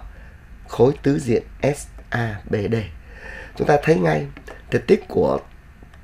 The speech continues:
khối chóp bằng một phần ba diện tích đáy là diện tích nào? A B D, A B D. A B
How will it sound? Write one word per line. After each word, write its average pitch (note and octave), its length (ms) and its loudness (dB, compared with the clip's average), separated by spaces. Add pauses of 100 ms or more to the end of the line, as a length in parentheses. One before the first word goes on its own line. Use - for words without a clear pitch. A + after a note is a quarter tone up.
(600)
khối D#3+ 260 4
chóp D#3+ 260 0
bằng G2 340 0
một A2 220 6
phần G2+ 400 0
ba D3 340 2 (500)
diện G#2 420 2
tích - 180 -2
đáy B2 320 2 (320)
là F2 100 0
diện E2 280 -2
tích - 160 -6
nào? G2+ 200 -4 (760)
A D3 480 2 (160)
B C3+ 100 2 (240)
D, C3+ 40 2 (380)
A D3 400 -2 (760)
B C3 120 2 (580)
D. C3 80 -2 (640)
A D#3 140 4
B D#3 100 4